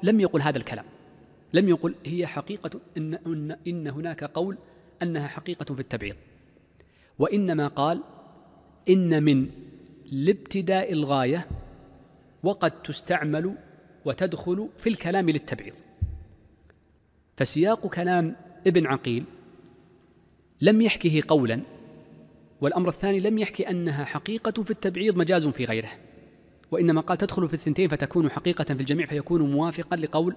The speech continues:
الذي نقله ابن السمعاني عن الفقهاء.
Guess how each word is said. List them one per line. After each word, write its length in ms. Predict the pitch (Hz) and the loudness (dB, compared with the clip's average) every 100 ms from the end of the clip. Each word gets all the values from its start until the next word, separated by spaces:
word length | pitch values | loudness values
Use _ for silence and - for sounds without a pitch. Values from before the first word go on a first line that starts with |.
| - | -2
الذي 260 | 165 147 147 | -2 0 0
نقله 280 | 156 147 139 | 0 0 0
ابن 120 | 139 | -2
السمعاني 600 | - 135 127 143 151 185 - - - - | -4 -2 -2 0 0 -2 -8 -20 -20 -16
عن 300 | 143 123 160 - | -2 2 2 0
الفقهاء. 600 | - - - - 113 113 | -4 -4 -4 -2 -2 -6